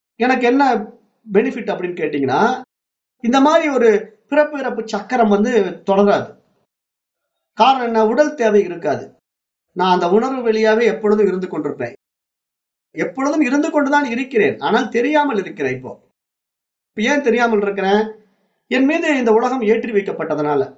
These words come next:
ஏகப்பட்ட விஷயங்களை மேல ஏத்திக்கிட்டதுனால எனக்கு உலகம் மறைக்கப்பட்டிருக்கு. கண்ணாடி கல்லு மேல ஒரு செம்பருத்தி பூ பக்கத்துல கொண்டு போய் வச்சதுனால, ஒரு சிவந்த நிறம் ஏறி உக்காந்துக்கிட்டதுனால அந்த கண்ணாடி கல்லுடைய ஸ்படிக நிறம் தெரியல, கண்ணாடி நிறம் தெரியல.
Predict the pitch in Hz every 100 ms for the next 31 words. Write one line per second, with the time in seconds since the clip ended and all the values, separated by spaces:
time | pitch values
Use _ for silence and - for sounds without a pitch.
0 | _ _ _ _ _ _ _ _ _ 202
1 | 240 226 208 208 269 233 185 202 180 190
2 | 196 165 156 156 160 240 254 202 180 185
3 | 196 170 165 196 196 139 110 - - _
4 | _ _ _ _ _ _ _ _ _ _
5 | _ 185 233 247 220 220 214 202 220 208
6 | 202 190 185 208 220 202 202 190 185 185
7 | 196 185 185 175 170 202 190 190 196 185
8 | 175 202 220 202 180 180 170 180 160 170
9 | 175 165 151 139 127 113 147 220 190 185
10 | 190 233 240 214 208 190 185 202 196 190
11 | 226 214 175 190 202 190 190 147 - -
12 | _ 147 202 196 175 170 175 160 160 160